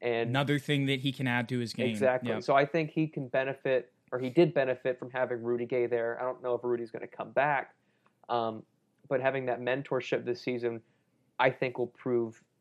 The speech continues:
Speaker 1: um, very beneficial to his overall game as we move into the future. Um, but honestly, I don't know.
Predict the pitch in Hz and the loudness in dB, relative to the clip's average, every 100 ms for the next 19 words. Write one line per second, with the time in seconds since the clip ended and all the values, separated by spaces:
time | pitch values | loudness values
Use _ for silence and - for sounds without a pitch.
0 | - 123 131 - 127 123 120 120 120 127 | -10 -8 -8 -8 0 2 2 0 -2 -4
1 | 120 - 110 _ - 123 123 120 123 123 | -2 -2 -4 _ -14 -4 -2 2 4 6
2 | 113 113 120 117 117 117 120 117 113 113 | 4 2 0 -2 -2 -4 -4 -2 -2 -4
3 | 110 110 - 120 127 117 - _ _ _ | -6 -6 -2 -2 0 -2 -2 _ _ _
4 | _ _ _ 123 123 123 120 135 - 131 | _ _ _ -6 -2 0 0 -2 0 -2
5 | 185 185 135 170 160 151 147 147 | -2 0 2 2 0 0 0 -2